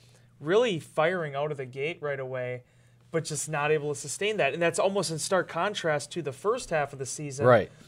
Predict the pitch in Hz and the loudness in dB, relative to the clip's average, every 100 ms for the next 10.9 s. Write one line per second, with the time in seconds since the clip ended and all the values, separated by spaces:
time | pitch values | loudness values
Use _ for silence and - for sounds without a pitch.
0 | - - - 160 170 147 160 - 175 156 | -20 -20 -4 6 6 6 0 -2 0 0
1 | 139 - - _ _ _ - - 135 175 | -2 -8 -20 _ _ _ -6 2 8 8
2 | 151 123 95 85 92 92 87 85 - 92 | 8 4 4 2 -4 -2 0 -2 -4 -6
3 | - 135 151 - 101 - 101 87 101 101 | -2 4 4 6 0 0 -6 4 6 6
4 | 98 92 - 104 90 104 117 95 95 90 | 4 -4 -4 -4 2 4 4 2 -2 -4
5 | 90 113 98 92 98 95 92 76 85 95 | -4 -2 0 0 -2 -4 -8 -6 0 4
6 | 104 90 80 85 78 95 87 - - 107 | 4 0 -6 -10 -10 -8 -10 -10 -6 -4
7 | 113 85 82 78 80 - 85 85 - - | -2 -2 -4 -8 -10 -10 -8 -10 -12 -20
8 | - - 95 - 113 110 87 82 82 - | -20 -10 -10 -4 -2 0 0 -2 -6 -6
9 | 95 - - 120 87 - - 127 - - | -6 -6 -4 -2 -2 -6 -2 -2 -4 -8
10 | 85 82 90 92 87 85 107 104 95 | -10 -8 -8 -6 -6 -2 0 0 0